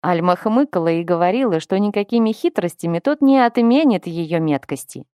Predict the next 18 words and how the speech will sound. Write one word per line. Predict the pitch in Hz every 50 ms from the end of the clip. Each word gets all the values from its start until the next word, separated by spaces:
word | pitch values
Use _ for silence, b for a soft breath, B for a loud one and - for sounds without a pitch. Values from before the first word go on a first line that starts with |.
| _ -
И | 330 339
вообще, | 247 208 190 165 - - - - 120 120 - _ _
они | - 226 240 247 240
легко | 240 247 - - 359 330
могут | 254 214 190 185 190 190 -
перебросить | - 359 339 311 233 214 208 214 214 - 214 196 - -
топоры | - 180 - 185 180 180 175 170 165 _ _ -
и | 226
проверить | 208 240 254 262 277 349 320 247 185
все | - - - 180
еще | 175 165 196 202 - - 277 202
раз. | 143 131 123 127 - - - _ _ _ _ _ _ _
«Нет, | - 160 160 160 151 139 - - - _ _ _ _
такое | - 165 - - 240 302 330 330 311
никаким | 277 254 - 214 214 214 247 277 262 226
зельем | 165 160 196 247 254 240 226 214 208 208
не | 196 190
подделаешь. | 175 175 175 170 160 147 156 165 151 143 143 139 127 127 - - -